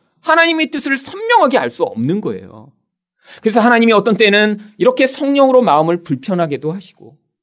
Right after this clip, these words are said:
어떤 때는 "아, 저기 마게도냐 사람 살고 있네"라는 그런 생각을 했을 때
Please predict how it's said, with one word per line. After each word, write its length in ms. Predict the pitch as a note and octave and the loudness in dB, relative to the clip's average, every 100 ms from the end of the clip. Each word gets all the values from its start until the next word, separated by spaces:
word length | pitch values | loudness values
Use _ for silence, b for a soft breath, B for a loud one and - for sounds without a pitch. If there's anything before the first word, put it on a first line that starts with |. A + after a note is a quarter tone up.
| _ - | _ -6
어떤 260 | F3+ C4+ | -2 0
때는 360 | B3 G3 B3 D3 | 0 0 -2 0
"아, 180 | E3+ G#3 | 0 0
저기 200 | F3 G#3 | -2 -8
마게도냐 500 | B2+ D3 F3+ G#3 F#3 | -4 -4 -4 -4 -6
사람 240 | F#3 D#3 | -4 -6
살고 240 | D#3 B2+ B2+ | -4 -6 -6
있네"라는 720 | B2 G3+ - _ - G3+ C4 | -2 -2 -4 _ -4 0 0
그런 220 | A3 A#3 | 2 0
생각을 520 | B3 - E4 D4+ C#4 C4+ | 0 -6 0 2 2 0
했을 300 | G#4 F4+ E4+ | -2 -2 0
때 460 | D#3+ D#3+ G#3 - | 2 4 2 -4